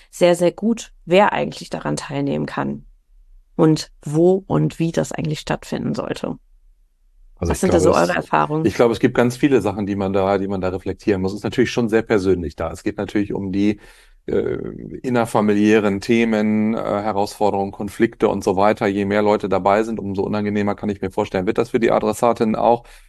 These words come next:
Speaker 2: Ähm, zumal das dann ja vielleicht auch Fachkräfte sind, die irgendwie so einen gewissen Sprachgebrauch haben und, und, äh, vielleicht die Adressate manchmal auch dann gar nicht wissen, worum geht's jetzt eigentlich oder irgendwie gehemmt sind, äh, das so zu sagen, wie, wie sie sich das, äh, eigentlich wünschen würden, wenn da so viele Leute sind.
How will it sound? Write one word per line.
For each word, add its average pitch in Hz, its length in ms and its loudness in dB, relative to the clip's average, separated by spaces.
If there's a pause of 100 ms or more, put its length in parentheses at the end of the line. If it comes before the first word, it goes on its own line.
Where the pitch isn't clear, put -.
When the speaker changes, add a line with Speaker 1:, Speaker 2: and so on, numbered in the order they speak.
(180)
Speaker 2:
Ähm, 98 1120 -4
zumal 101 480 2
das 101 160 -2
dann 101 160 -4
ja 104 100 -2
vielleicht 104 300 0
auch - 140 -8
Fachkräfte - 560 -4
sind, 107 240 -2
die 107 80 2
irgendwie 101 320 -2
so 95 80 0
einen 98 80 -4
gewissen 101 600 -2 (300)
Sprachgebrauch 107 920 2
haben 104 440 2
und, 104 200 -6
und, 104 300 -4
äh, 107 340 -6
vielleicht 107 280 -6
die - 40 0
Adressate 110 380 -2
manchmal 104 240 -2
auch - 80 -10
dann 104 120 -2
gar 101 80 2
nicht 101 100 -2
wissen, 110 200 -6
worum 101 200 2
geht's 113 160 2
jetzt - 140 0
eigentlich 110 540 0
oder 104 220 4 (380)
irgendwie 104 520 4 (600)
gehemmt 110 720 -2
sind, 117 380 2
äh, 104 160 -2
das 110 260 -2
so 110 160 -4
zu - 160 -4
sagen, 110 380 2
wie, 101 220 0
wie 101 140 -2
sie 98 220 -2
sich 98 120 -10
das, - 360 -6
äh, 104 40 -6
eigentlich 98 540 -2
wünschen 131 300 -2
würden, 117 180 0
wenn 113 120 2
da 110 80 2
so 107 100 -2
viele 110 240 -2
Leute 107 320 2
sind. 107 260 -2